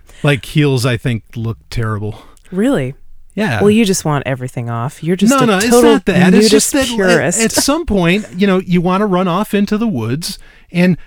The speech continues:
Speaker 1: she can't run with
Speaker 2: <laughs> Oh,
Speaker 1: you.
Speaker 2: that's the reason.
Speaker 1: You know,
Speaker 2: Okay.
Speaker 1: to get under the tree and have a good time. I mean, she's gonna click, click, click.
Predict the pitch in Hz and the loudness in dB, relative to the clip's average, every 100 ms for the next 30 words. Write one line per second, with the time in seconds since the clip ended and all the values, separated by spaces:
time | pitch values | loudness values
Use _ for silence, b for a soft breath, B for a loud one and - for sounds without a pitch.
0 | 220 208 285 - 294 285 226 277 370 370 | -2 2 0 2 0 0 0 0 2 0
1 | 285 - 147 127 120 151 202 214 233 208 | 2 2 4 4 2 2 0 0 0 2
2 | 180 170 214 220 208 240 254 254 240 - | 2 4 2 2 2 2 2 2 0 0
3 | 226 240 269 214 214 214 196 220 - 269 | 0 2 2 2 2 -2 0 -2 -2 -2
4 | 320 262 123 123 135 139 139 180 165 160 | 0 0 0 0 2 2 0 -2 -2 -2
5 | 170 135 165 - - 190 - 180 | -2 -2 -8 -8 -6 -8 -6 -8